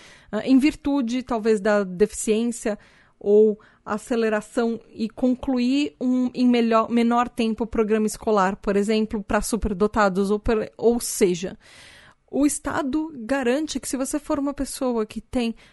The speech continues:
habilidades, altas habilidades de superdotação, você poderia pular anos na escola, você poderia, é, ter um ensino adaptado,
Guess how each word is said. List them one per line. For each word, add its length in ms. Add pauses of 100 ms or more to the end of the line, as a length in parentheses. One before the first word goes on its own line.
habilidades, 1000
altas 280
habilidades 460
de 40
superdotação, 640
você 220
poderia 640
pular 580
anos 340
na 120
escola, 440
você 260
poderia, 640 (360)
é, 140
ter 360
um 140
ensino 440
adaptado, 1040